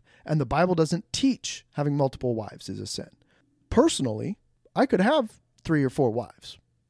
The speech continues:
It might hurt me financially to do so. I know it would hurt my wife emotionally, so I won't do it. But I'm not convicted either way, and the Bible doesn't teach either way.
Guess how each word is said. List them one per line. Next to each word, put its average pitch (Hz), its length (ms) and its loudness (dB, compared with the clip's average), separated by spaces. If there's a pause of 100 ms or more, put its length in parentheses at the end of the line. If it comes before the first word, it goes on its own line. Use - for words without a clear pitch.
(160)
It 135 80 -4
might 139 180 -2
hurt 156 200 0
me 143 80 0
financially 143 600 0
to 127 80 0
do 190 180 4
so. 156 300 2 (320)
I 143 100 0
know 147 260 8
it 156 80 8
would 123 140 2
hurt 151 160 0
my 135 140 -2
wife 143 320 2
emotionally, 147 640 0 (1080)
so - 160 2
I 160 100 8
won't 135 260 0
do 220 100 8
it. - 180 -2 (300)
But 151 100 4
I'm 143 100 4
not 180 200 2
convicted 143 480 -2
either 120 200 -2
way, 110 260 -10 (200)
and 135 140 -2
the 120 40 -6
Bible 131 260 -4
doesn't 123 280 -6
teach - 340 -10
either - 160 -12
way. - 220 -18